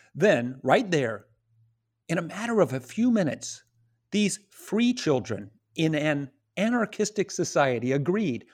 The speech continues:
by consensus to a dozen other things. No hitting people, no kicking people, no yelling in people's ears, no throwing hard things at people, no dumping water on people's heads. And to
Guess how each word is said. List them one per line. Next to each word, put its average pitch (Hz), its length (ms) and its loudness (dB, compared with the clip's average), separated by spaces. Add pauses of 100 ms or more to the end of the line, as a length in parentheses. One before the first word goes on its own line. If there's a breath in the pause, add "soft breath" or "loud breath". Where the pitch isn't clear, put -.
(140 soft breath)
by 156 380 -2
consensus - 960 -4 (800)
to 160 160 0
a 123 60 4
dozen 143 440 0
other 110 220 0
things. - 480 -12 (200 soft breath)
No 160 160 4
hitting 147 240 2
people, - 400 -6 (480)
no 151 120 4
kicking 156 340 -2
people, 110 460 -8 (340)
no 156 120 4
yelling 160 340 4
in 143 80 -2
people's 147 340 -6
ears, 139 280 -4
no 165 100 -6
throwing 170 320 -4
hard 165 300 -2
things 127 220 -4
at 120 120 -8
people, 110 320 -8
no 143 140 -2
dumping 175 340 0
water 160 300 2
on 151 100 -2
people's 151 360 -8
heads. 127 420 -4 (640)
And 151 140 2
to - 120 -6